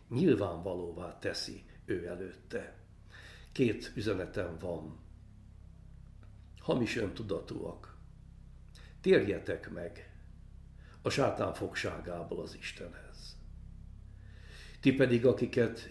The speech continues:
Jézus Krisztus már megváltott, és új identitást tudat ad-, tudást adott, ne féljetek ezektől.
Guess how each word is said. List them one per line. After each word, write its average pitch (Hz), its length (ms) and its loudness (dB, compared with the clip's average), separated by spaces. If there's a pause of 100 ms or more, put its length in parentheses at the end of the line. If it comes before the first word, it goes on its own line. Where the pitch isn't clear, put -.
Jézus 135 420 8
Krisztus - 420 0
már 107 420 2
megváltott, - 880 -2 (800)
és 113 340 2
új 147 140 8
identitást 104 760 2
tudat 95 320 0
ad-, - 300 -4 (120)
tudást 110 400 0
adott, - 400 -6 (460)
ne 139 220 10
féljetek 90 640 -2
ezektől. - 840 -8